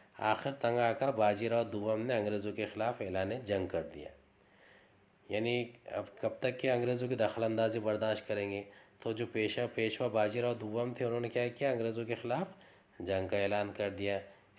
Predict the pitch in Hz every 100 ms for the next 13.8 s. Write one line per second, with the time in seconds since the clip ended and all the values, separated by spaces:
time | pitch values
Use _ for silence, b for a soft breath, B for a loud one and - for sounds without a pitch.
0 | 127 131 151 151 156 151 143 - - 110
1 | - 113 113 113 110 107 107 104 113 110
2 | 98 98 117 117 117 117 - 107 101 104
3 | - - B B B - 117 113 - 127
4 | 139 147 123 131 135 147 131 131 160 156
5 | - 113 113 - 101 98 92 87 80 92
6 | 104 101 104 110 123 120 110 107 110 -
7 | 101 110 104 117 104 101 98 104 151 180
8 | B B B B 90 107 110 117 113 110
9 | 117 107 104 113 147 160 104 107 120 117
10 | 113 110 - 107 101 117 113 110 101 101
11 | 104 90 90 82 80 - - - _ B
12 | B B B B B B 110 120 113 113
13 | 131 131 131 120 139 143 139